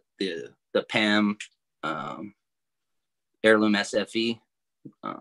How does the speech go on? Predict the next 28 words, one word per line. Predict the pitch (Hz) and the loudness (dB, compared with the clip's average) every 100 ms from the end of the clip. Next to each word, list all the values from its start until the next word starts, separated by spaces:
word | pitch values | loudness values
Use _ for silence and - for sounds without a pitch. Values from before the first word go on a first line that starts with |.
| - | -14
Kev's | - 101 98 | -2 -2 2
Heirloom | 98 104 104 104 | 4 4 2 0
S | 101 101 | 0 0
F | 95 110 | 0 0
E, | 117 | 0
Mandelbrot's | 107 101 101 104 98 95 - - _ _ _ _ _ _ 110 | 2 0 0 2 0 0 -8 -14 _ _ _ _ _ _ 2
original | 107 104 107 | 2 4 0
breeding | 101 104 107 | 2 2 2
stock | - 107 107 | 2 -2 -2
plant, | 113 107 104 _ | -2 -2 -2 _
bred | 143 104 101 | 0 2 2
to | 104 | -2
the | 95 | -8
Pam. | - 110 107 104 107 _ _ _ _ | -4 0 2 0 -4 _ _ _ _
Those | 107 107 | 4 4
ones | 110 101 | 4 2
are | |
a | 104 | 4
little, | 107 104 101 | 4 4 0
you | 110 | -2
know, | 104 | 0
those | 104 101 | 0 -2
are | 101 | -6
typical, | - 110 - 110 104 - _ - | -2 -2 0 -2 -2 -4 _ -6
you | 95 | -2
know, | 92 95 - _ _ | -2 -4 -10 _ _
first | - 95 - | -4 -4 -2
week, | 104 | -6